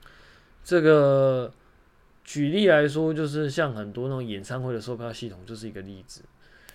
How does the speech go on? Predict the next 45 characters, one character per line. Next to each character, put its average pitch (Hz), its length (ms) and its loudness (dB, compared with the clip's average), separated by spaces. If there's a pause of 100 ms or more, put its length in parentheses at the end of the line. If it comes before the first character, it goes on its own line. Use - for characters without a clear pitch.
(140)
它 214 140 0
平 175 220 0
常 160 160 -2
的 151 80 -2
时 139 120 -4
候 147 100 2
不 127 180 -6
见 127 280 -4
得 107 180 -4
会 123 300 -6
有 92 220 -8
很 95 320 -16
多 117 260 -6
流 98 220 -8
量， 98 220 -8 (640)
但 180 240 4
是 175 200 -2
只 117 280 -10
要 143 200 2
当 143 280 -2
那 143 120 -4
种 120 120 -6
名 120 320 -6
人 131 140 -2
的 117 80 -8
演 101 160 -10
唱 120 220 -10
会， 127 100 -6
或 120 120 -6
者 120 60 -6
说 131 140 -4
名 120 300 -8
人 120 120 -6
的 110 120 -8
讲 92 280 -14
座， 117 220 -6
或 123 120 -6
者 120 60 -8
说 127 120 -6
名 117 260 -10
人 107 140 -8
的 104 60 -12
音 135 260 -6
乐 139 180 0
会， 123 300 0